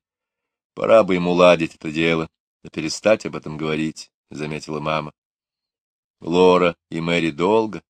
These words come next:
не могли уснуть. Папа с мамой сидели у очага, и при свете свечи папа читал маме вслух газету, которую он привёз из Канзаса.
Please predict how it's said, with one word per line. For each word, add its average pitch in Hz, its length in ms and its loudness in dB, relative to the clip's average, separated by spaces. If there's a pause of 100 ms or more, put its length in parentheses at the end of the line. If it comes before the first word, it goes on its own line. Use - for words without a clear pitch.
(460)
не 76 120 -12
могли 76 260 -8
уснуть. 76 540 -14 (1300)
Папа 82 320 -2
с - 100 -6
мамой 101 300 2
сидели 127 360 -2
у 123 80 2
очага, 113 540 0
и 107 80 0
при 90 180 -8
свете 123 360 -6
свечи 104 420 -6
папа 123 380 -4
читал 123 500 0
маме 131 380 0
вслух - 540 -8
газету, 104 540 -2 (640)
которую 80 320 -4
он 98 80 -2
привёз 87 360 -6
из - 160 -8
Канзаса. 76 680 -6